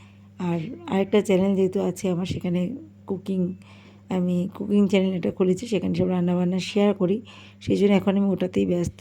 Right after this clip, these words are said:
থাকি বেশিরভাগ সময়। তো যাই হোক, কথায় কথায় দেখো রুটিগুলো আমার হয়ে যাচ্ছে। আর এখন না আমি চাটুতে একটা একটা করে রুটি সেঁকি। আগে যেমন মানে রুটি ছ্যাঁকার যে, কী বলে ওটাকে, উম,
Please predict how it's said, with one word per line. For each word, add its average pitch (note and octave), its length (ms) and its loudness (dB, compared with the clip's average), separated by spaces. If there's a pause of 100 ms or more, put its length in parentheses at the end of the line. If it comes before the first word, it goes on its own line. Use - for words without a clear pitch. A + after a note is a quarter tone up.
থাকি F#3 280 0
বেশিরভাগ F3 460 -2
সময়। F3 360 -6 (1000)
তো - 140 -12
যাই F3+ 180 4
হোক, G3 140 0
কথায় F#3+ 300 2
কথায় F#3+ 340 0
দেখো E3+ 200 -2
রুটিগুলো F3+ 500 0
আমার F#3+ 180 -2
হয়ে F3 280 -2
যাচ্ছে। F3 360 -4 (520)
আর F3+ 200 -2
এখন G3 360 0
না C#4+ 120 4 (520)
আমি F#3 220 2 (120)
চাটুতে F#3+ 440 -2
একটা F#3 300 0
একটা F3 160 -4
করে G#3 180 2
রুটি E3+ 200 0
সেঁকি। - 340 -8 (720)
আগে F#3+ 260 0
যেমন G3+ 260 2 (340)
মানে F#3+ 240 0 (480)
রুটি F#3+ 260 -2
ছ্যাঁকার F#3+ 380 0
যে, G3 100 2 (140)
কী G3+ 120 -6
বলে F3 200 0
ওটাকে, F3+ 300 -4 (800)
উম, E3+ 280 -4